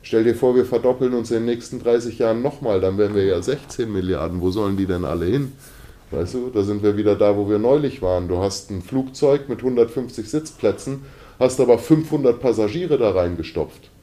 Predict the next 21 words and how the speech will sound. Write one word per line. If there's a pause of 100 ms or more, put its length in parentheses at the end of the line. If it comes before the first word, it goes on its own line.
(140)
Das
ist
klar,
nicht
jeder
kriegt
einen
Sitzplatz,
nicht
jeder
kriegt
was
zu
essen,
nicht
jeder
kriegt
sauberes
Wasser
zu
trinken